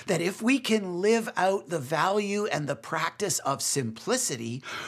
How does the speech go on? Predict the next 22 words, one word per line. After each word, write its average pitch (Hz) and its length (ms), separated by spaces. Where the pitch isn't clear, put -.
we 233 240
create 233 540
the 220 100
space 220 600
in 196 200
the 196 100
jars 160 560
of 147 120
our 156 240
lives 113 600
for 190 340
all 254 360
those 233 420
other 196 360
big 165 300
rocks 135 580
to - 160
fit, - 400
especially 151 840
a 156 100
practice-based 170 1160
faith 110 500